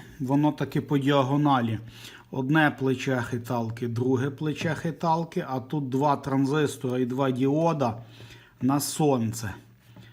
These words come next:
Ну, це не точно, але перевіряти я зараз не буду. Перетрясаю обв'язку, міняю,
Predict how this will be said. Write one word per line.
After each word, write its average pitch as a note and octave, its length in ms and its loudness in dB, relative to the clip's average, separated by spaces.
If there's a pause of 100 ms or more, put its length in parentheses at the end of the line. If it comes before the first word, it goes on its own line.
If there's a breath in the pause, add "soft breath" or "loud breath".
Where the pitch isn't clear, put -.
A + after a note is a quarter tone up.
(720 soft breath)
Ну, E3 100 0
це F3+ 180 4
не E3 140 6
точно, F#3+ 500 6
але C#3+ 180 2
перевіряти D3+ 640 2
я D3+ 120 4
зараз C#3+ 340 2
не C#3+ 140 6
буду. C3 300 2
Перетрясаю D#3 840 4
обв'язку, D3 880 2 (640 loud breath)
міняю, D#3 600 2